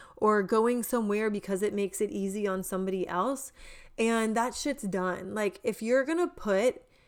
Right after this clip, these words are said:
your, and I know I've said this a few different times, but, like,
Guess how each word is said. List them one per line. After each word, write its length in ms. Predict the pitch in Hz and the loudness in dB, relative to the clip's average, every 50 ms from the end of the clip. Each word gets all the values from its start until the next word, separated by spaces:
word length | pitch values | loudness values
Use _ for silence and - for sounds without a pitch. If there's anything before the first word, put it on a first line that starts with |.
| _ _ - - | _ _ -12 -8
your, 280 | 196 202 214 208 - | 0 2 2 2 2
and 120 | 220 220 220 | 2 0 0
I 80 | 208 | 0
know 200 | 202 208 208 208 | 2 2 2 4
I've 160 | 196 185 180 | 2 2 0
said 200 | - - 185 185 | 0 -2 0 0
this 180 | 180 185 180 - | 0 0 0 -2
a 60 | 185 | -4
few 240 | 165 - - 196 196 | -6 -4 -4 -2 0
different 320 | 170 180 175 - - - | 0 -2 -2 -4 -10 -10
times, 400 | - 208 240 240 214 185 185 180 | -8 -4 -2 -2 0 0 -2 -4
but, 200 | - - 190 - | -2 -4 -2 -2
like, 300 | - 202 196 190 190 - | 0 0 0 0 -2 -2